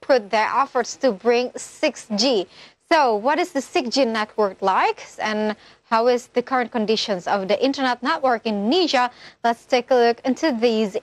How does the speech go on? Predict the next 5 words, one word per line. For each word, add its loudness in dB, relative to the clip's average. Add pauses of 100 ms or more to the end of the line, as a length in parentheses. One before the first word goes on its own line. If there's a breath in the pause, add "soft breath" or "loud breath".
following -2
infographics. -4 (1700)
First 4
thing -2
first, -2